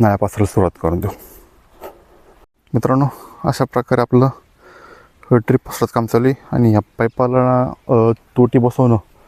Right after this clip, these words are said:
खरं म्हणजे खूप, अ, मेहनतीचं काम आहे. सहा तोट्या बसवल्या, पण, अ, खूप त्रास झाला बरं का, त्याच्यात बोट पण मुरगळायचं म्हणजे आता तोट्या बसत बसत.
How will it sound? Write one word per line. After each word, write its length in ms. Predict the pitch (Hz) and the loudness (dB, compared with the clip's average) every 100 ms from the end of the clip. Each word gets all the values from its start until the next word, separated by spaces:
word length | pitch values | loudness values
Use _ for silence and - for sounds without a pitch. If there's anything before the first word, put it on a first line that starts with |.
| _ _ _ _ _ - _ | _ _ _ _ _ -20 _
खरं 220 | - 101 104 | -6 -4 0
म्हणजे 420 | 107 104 104 104 - | 0 2 2 0 -2
खूप, 380 | 113 - - | -4 -4 -2
अ, 360 | 110 104 101 107 | 2 2 2 2
मेहनतीचं 440 | 113 113 104 104 | 2 4 2 -2
काम 200 | 107 110 | -2 -4
आहे. 220 | 101 - - _ - - - - - | -6 -10 -14 _ -20 -20 -20 -20 -18
सहा 280 | - 131 127 | -6 -4 0
तोट्या 260 | 123 123 | 0 0
बसवल्या, 380 | 123 - 123 135 - | -2 -2 -2 -2 -10
पण, 540 | - _ - 110 107 | -20 _ -6 -2 2
अ, 180 | 104 101 101 _ - | 2 0 -6 _ -6
खूप 120 | 107 - | -4 -2
त्रास 180 | 110 104 | -4 -2
झाला 160 | 95 90 | -4 -2
बरं 100 | 92 | -4
का, 120 | - - _ - - _ - | -6 -16 _ -20 -20 _ -4
त्याच्यात 240 | 104 110 107 | -2 0 -2
बोट 220 | 123 113 107 | -2 0 0
पण 100 | 104 | 2
मुरगळायचं 480 | 104 101 98 92 92 | 2 4 2 2 2
म्हणजे 160 | 90 87 | 0 0
आता 180 | 90 | -2
तोट्या 200 | 90 87 | -2 -2
बसत 220 | 92 - 90 | -4 -4 -4
बसत. 300 | 92 92 | -4 -8